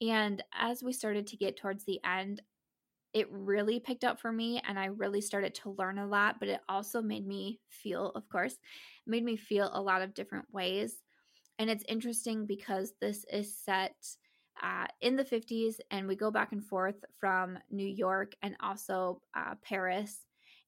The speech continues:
And it's, it's after the war, and just hearing things that people had to go through dur-, during that time, and then reflect on h-, what we're going through right now as a world, and what we're having to give up,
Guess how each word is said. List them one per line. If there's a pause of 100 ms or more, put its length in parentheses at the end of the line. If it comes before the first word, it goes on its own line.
(100)
And (100)
it's,
it's
after
the
war,
and
just (380)
hearing (160)
things
that
people
had
to
go
through
dur-,
during
that
time, (320)
and
then
reflect
on
h-,
what
we're
going
through
right
now
as
a
world, (440)
and (640)
what
we're
having
to
give
up,